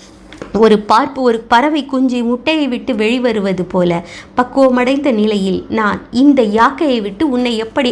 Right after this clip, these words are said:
அடைவது அப்படின்னு கேட்குறாரு. இங்கே "போற்றியே" அப்படின்னு முடியுது நாற்பத்தைந்தாவது பாடலை பார்க்கலாம். "போற்றி என்றும் புரண்டும் புகழ்ந்தும் நின்று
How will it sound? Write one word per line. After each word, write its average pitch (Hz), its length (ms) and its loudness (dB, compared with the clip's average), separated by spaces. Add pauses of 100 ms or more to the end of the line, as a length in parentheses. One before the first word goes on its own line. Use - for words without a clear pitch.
அடைவது 175 500 0 (120)
அப்படின்னு 175 360 0
கேட்குறாரு. 165 500 0 (540)
இங்கே 269 300 4
"போற்றியே" 277 640 2
அப்படின்னு 220 320 0
முடியுது 214 440 -2
நாற்பத்தைந்தாவது 220 960 0
பாடலை 185 380 2
பார்க்கலாம். 190 520 0 (520)
"போற்றி 359 580 4
என்றும் 208 500 0 (600)
புரண்டும் 330 600 4 (280)
புகழ்ந்தும் 302 760 2 (2250)
நின்று 339 440 8